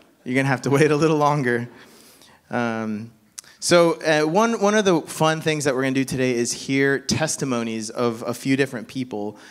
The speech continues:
And I hope that these will also fan your, your faith into flame, uh, and maybe encourage you,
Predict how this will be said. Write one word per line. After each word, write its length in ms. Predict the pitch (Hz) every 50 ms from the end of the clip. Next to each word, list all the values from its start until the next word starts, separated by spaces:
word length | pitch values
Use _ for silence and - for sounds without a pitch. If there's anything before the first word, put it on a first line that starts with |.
| - - - _ _ _
And 580 | - 123 123 123 120 117 117 117 117 120 120 -
I 120 | - 127 131
hope 300 | 123 139 160 165 160 -
that 240 | 147 135 104 113 120
these 280 | 143 151 151 147 135
will 160 | 131 131 123 -
also 480 | 123 127 131 131 - - 135 123 120 120
fan 480 | 120 - 123 120 117 117 117 117 117 - -
your, 420 | - 117 117 113 110 107 110 110 -
your 180 | - 110 110 107
faith 480 | - - 107 107 107 104 - - - - - - - _ _ -
into 200 | 107 110 - -
flame, 420 | - - - 104 104 101 101 98 -
uh, 280 | 101 98 95 95 95 - -
and 300 | 107 104 104 101 101 -
maybe 480 | - 113 113 110 110 113 110 110 107 -
encourage 540 | 107 113 113 - - 127 127 127 127 127 120
you, 320 | 123 123 123 120 120 120